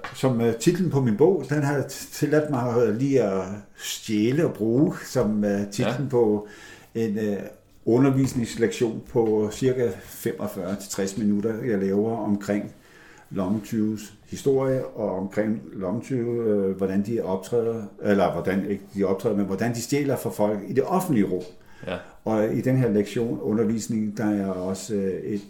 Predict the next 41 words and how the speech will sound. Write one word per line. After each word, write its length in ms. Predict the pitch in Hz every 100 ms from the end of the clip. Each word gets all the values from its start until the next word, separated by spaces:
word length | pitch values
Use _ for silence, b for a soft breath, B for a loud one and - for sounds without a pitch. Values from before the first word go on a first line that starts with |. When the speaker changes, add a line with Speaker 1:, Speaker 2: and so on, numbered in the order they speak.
| - 107
Speaker 1:
øh, 160 | 98 92 - -
større 380 | - - 107 120
stykke 360 | - 107 101 120
om, 180 | 92 90 - -
hvordan 480 | 101 95 98 107 107
man 140 | 101 95
kan 100 | 98
sikre 360 | - 127 -
sig 200 | 110 101 98 104
mod 220 | 101 104
alle 180 | 95 98
de 60 | 104
her 140 | 107
kriminelle 400 | - 101 95 95
lommetyve 500 | 92 87 95 104 101 98 B B B B
for 440 | - 107 98 87 90
mindre 280 | 110 113 117
end 80 |
tyve 260 | 104 107 107
kroner. 520 | 101 98 92 98 98 - -
Så, 140 | - 98 95 92 92 98
øh, 80 | 101 -
og 280 | - 104
uden 140 | 113 113
at 140 | 110
gøre 160 | 110 101
det 80 | 92
sværere, 440 | - 107 110 117 - -
end 160 | 101 98
det 160 | 101
er 100 | 92
for 180 | 95 117
en 240 | 98 110
selv 240 | 98 95 -
at 100 | 101
komme 160 | 104 101
til 140 | 98
sin 180 | 95 101
værdigenstand, 680 | 95 - 104 107 104 117 113
ikke? 220 | 120 131 131 - 101
Speaker 2:
Jo, 140 | 120